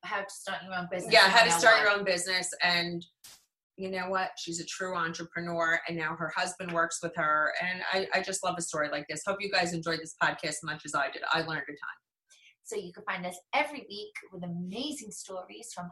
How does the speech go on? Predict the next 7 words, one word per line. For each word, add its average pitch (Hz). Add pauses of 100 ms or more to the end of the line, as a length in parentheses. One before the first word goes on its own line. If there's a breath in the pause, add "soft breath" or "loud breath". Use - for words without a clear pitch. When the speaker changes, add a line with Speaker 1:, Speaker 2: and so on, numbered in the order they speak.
Speaker 1:
other 180
disruptors, 185
leaders, 190
entrepreneurs, 185
and 175
risk 311 (120)
takers 214